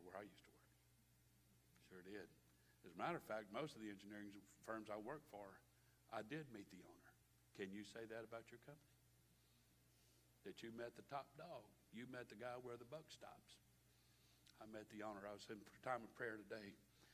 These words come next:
and I s-, told God, "I don't wanna be a hireling. I don't wanna be considered an assistant manager.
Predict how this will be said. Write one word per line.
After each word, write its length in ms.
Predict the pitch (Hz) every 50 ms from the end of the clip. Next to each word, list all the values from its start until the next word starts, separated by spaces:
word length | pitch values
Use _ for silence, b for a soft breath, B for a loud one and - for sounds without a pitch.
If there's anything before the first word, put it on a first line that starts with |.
| B B B B B
and 120 | - 113 117
I 40 | 117
s-, 200 | 113 - - -
told 280 | - 127 117 110 110 107
God, 240 | 113 117 113 113 110
"I 80 | 113 117
don't 100 | 117 110
wanna 200 | 113 110 104 110
be 80 | 113
a 100 | 104 95 -
hireling. 360 | 117 113 117 117 120 113 101 101 - - - - - - - - - B B B B B B B B B
I 80 | 117 117
don't 80 | 120
wanna 200 | 117 120 117 110
be 120 | 120 120 110 -
considered 440 | - 101 - - 123 117 113 110
an 120 | 110 104 104
assistant 480 | 101 - - - 110 - - - -
manager. 400 | - 120 117 117 110 - - 117